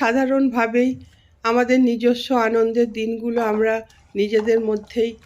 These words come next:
কাটাই। ও যেহেতু ভালোবাসে, তাই অল্প পরিমাণেই পোলাওটা করব। তো গরম মশলা আর তেজপাতা দিয়ে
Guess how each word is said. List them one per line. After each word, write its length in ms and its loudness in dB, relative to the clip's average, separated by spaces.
কাটাই। 400 -2
ও 20 -2
যেহেতু 280 0
ভালোবাসে, 580 0
তাই 160 2
অল্প 180 -2
পরিমাণেই 600 0
পোলাওটা 440 0
করব। 240 0
তো 60 -6
গরম 240 2
মশলা 380 2
আর 140 0
তেজপাতা 560 0
দিয়ে 240 4